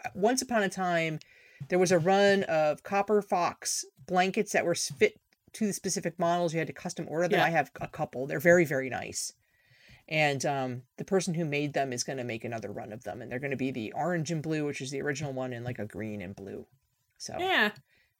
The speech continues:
Speaker 2: Eleanor, uh, Cherry of Miniature Equestrian
Speaker 1: Yes. So if you would
Speaker 2: is
Speaker 1: like
Speaker 2: gonna
Speaker 1: some
Speaker 2: be making
Speaker 1: nice
Speaker 2: these.
Speaker 1: blankets,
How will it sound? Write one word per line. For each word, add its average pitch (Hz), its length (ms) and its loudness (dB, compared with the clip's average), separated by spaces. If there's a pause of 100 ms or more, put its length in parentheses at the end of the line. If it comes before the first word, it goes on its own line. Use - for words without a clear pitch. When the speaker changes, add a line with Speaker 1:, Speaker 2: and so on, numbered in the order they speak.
(380)
Speaker 2:
Eleanor, 262 800 4
uh, 202 180 4
Cherry 208 500 6
of 180 160 0
Miniature 214 480 2
Equestrian - 520 -2
Speaker 1:
Yes. - 220 -6
So 139 280 -2
if 135 80 -4
you 175 120 -2
would 165 120 -2
Speaker 2:
is - 40 -2
Speaker 1:
like 147 160 2
Speaker 2:
gonna 170 120 0
Speaker 1:
some 156 60 -4
Speaker 2:
be 170 80 -4
making 165 360 -6
Speaker 1:
nice 156 240 0
Speaker 2:
these. 139 100 2
Speaker 1:
blankets, - 680 -6